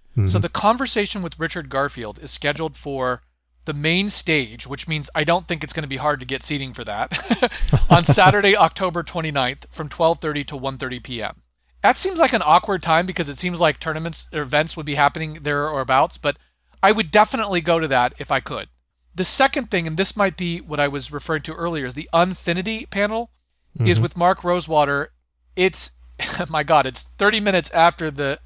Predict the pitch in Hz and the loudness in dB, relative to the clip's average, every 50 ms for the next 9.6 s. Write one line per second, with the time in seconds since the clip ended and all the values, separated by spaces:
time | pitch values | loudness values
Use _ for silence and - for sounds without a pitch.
0 | - - 151 156 156 - 165 147 135 143 147 151 143 - 143 131 113 - 135 127 | -18 -10 -8 -8 -8 -8 -10 -6 -2 0 0 0 0 -4 -8 -8 -8 -6 -6 -4
1 | 120 123 127 147 - 143 - - - 160 147 - - - 214 220 196 185 170 - | -4 -6 -8 -10 -10 -8 -8 -8 -8 -10 -10 -10 -8 -8 -8 -6 -6 -6 -6 -6
2 | 175 175 170 151 131 - 151 143 147 160 175 190 214 226 220 220 - - 185 160 | -4 -4 -2 -2 -2 -2 -4 -4 -4 -2 0 4 4 4 4 4 0 -2 0 0
3 | 139 131 131 139 - - _ _ _ _ _ _ _ _ _ - 170 175 175 175 | 0 0 -2 -6 -10 -18 _ _ _ _ _ _ _ _ _ -6 0 0 2 2
4 | 170 190 196 190 - 208 185 170 - 185 156 170 160 156 156 - _ _ _ _ | 4 2 2 4 6 6 6 6 4 2 4 6 6 6 4 2 _ _ _ _
5 | - 147 147 139 131 175 165 - - 175 156 147 135 139 156 - - - - 151 | -12 -8 -8 -6 -4 -6 -6 -6 -6 -4 -4 -4 -4 -6 -10 -12 -16 -8 -2 -2
6 | 156 151 147 135 - - 110 92 - - - - - - - _ _ _ _ _ | -2 -2 -2 -4 -4 -4 -4 -6 -6 -6 -6 -8 -8 -8 -12 _ _ _ _ _
7 | _ _ _ _ - 190 214 220 220 208 196 190 175 - - - 247 247 240 - | _ _ _ _ 4 6 6 6 6 6 6 6 4 2 0 2 4 4 4 2
8 | 240 226 214 208 - 226 202 - 226 190 190 196 190 202 - 180 170 - 170 165 | 0 -2 -2 -4 -4 -6 -6 -4 -4 0 2 0 0 0 -2 -6 -4 0 0 0
9 | 165 160 - 190 - 202 170 160 147 175 _ | 0 -2 -4 -8 -8 -8 -10 -12 -14 -20 _